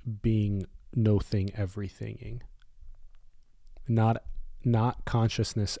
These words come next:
as a non-local unity, as a non-local no one, everyoneing.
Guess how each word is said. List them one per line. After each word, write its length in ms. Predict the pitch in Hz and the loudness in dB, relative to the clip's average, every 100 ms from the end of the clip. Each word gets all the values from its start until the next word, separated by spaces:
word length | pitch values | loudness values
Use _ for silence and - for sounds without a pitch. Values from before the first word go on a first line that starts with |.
| - | 2
as 320 | 107 98 - - | 0 -2 -4 -2
a 340 | 104 98 98 - | 0 -2 -4 0
non-local 1000 | 110 104 104 104 98 98 - 104 92 - - - | 2 4 2 2 2 0 0 -4 -4 -8 -14 -6
unity, 580 | 107 101 95 90 90 - - - - - - - - - - - - - | 0 2 2 0 -4 -10 -18 -20 -20 -20 -20 -20 -20 -20 -18 -10 -8 0
as 180 | 107 | 2
a 80 | 101 | 2
non-local 920 | 101 101 101 101 95 98 107 95 95 113 | 2 2 2 4 2 0 0 0 -2 -4
no 240 | 101 104 101 | 2 4 4
one, 460 | 98 95 92 82 - - | 4 2 2 -4 -6 -2
everyoneing. 840 | 95 92 87 82 82 85 78 92 | -2 -2 -4 -4 -8 -10 -12 -12